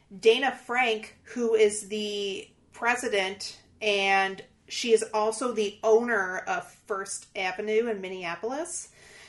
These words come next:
she has said that music venues are the first to close and they're going to be the last to open. Th-, we're actually running the risk right now that if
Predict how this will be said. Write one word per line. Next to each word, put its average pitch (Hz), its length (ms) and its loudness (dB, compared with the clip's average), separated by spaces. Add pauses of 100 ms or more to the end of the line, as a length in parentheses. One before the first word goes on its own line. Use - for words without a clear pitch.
she - 300 -6
has 202 140 -2
said 220 260 0
that 208 200 2
music 247 380 -4
venues 269 480 -2
are 220 60 -6
the 196 120 -8 (120)
first 226 320 0
to 262 60 -10
close 202 600 -6
and 220 200 -6
they're 202 120 2
going 202 480 -4
to 302 120 -4
be 269 160 -6
the 226 160 2
last 185 640 -8
to - 180 -8
open. - 480 -8 (480)
Th-, 202 220 -4
we're 285 400 0
actually 320 640 0
running 220 420 0
the 208 80 0
risk 190 400 -4
right 247 240 -4
now 277 400 -2 (300)
that 208 520 2
if 214 300 6